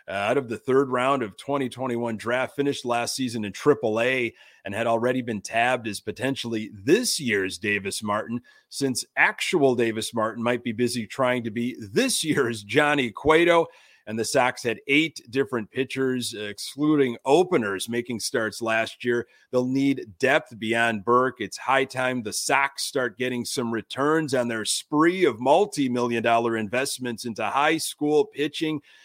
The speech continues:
uh, in the twenty nineteen and twenty twenty drafts. And Thompson, which was a twenty nineteen second round pick, getting the invite indicates he's starting to bubble up to the top after participating in Project Birmingham last September.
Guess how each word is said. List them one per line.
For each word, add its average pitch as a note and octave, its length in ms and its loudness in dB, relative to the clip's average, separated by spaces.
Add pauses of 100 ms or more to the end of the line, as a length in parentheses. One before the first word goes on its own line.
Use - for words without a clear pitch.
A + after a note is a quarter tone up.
(280)
uh, G2 40 -8
in G2+ 180 -6
the G#2 80 -4
twenty A#2+ 360 -2
nineteen A2+ 480 -4
and F#2+ 100 -8
twenty A2+ 260 -4
twenty G#2+ 260 -4
drafts. A2 520 -2
And F#2+ 100 -8
Thompson, B2 580 -4
which G2+ 240 -8
was G#2 200 -8
a F#2+ 160 -10 (280)
twenty C#3+ 300 2
nineteen A#2+ 420 -2
second B2 380 -2
round A2 260 -2
pick, B2 280 -4
getting B2 260 0
the G#2+ 160 -2
invite A2 460 0
indicates D#3 720 0 (300)
he's G#2 180 -4
starting B2 320 2
to G#2+ 100 2
bubble A#2 340 6
up A#2+ 220 4
to G#2+ 80 -12
the G2 100 -8
top A#2 460 0
after C#3 380 2
participating G#2+ 840 -2
in G2 140 -6 (120)
Project B2+ 760 2
Birmingham G#2 1080 0
last G#2+ 540 -2
September. G2+ 800 -4